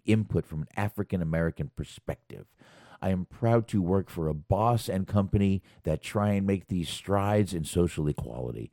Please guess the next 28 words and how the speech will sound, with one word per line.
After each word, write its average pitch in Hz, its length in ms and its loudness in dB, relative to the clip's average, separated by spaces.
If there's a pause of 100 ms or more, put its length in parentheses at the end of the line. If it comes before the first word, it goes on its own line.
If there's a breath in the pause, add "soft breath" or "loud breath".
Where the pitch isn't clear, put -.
(320 loud breath)
I 90 120 6
look 90 340 6
forward 98 420 2
to 90 80 4
working 107 420 4
with 98 140 2
Tony 90 420 4 (320 soft breath)
to - 80 -6
keep 147 240 6
making 113 380 4
these 95 180 2
steps - 460 4
towards 87 440 6 (220)
positivity 107 720 6
change. 71 560 -2
I 78 100 2
pray 90 280 8
that 78 300 4 (800 soft breath)
two 170 140 8
thousand 95 380 12
twenty-two 95 540 10
is 80 120 10
a 78 60 8
year 120 480 12 (160 loud breath)
of - 200 4
positivity 113 760 10
change 95 540 8
in 71 160 2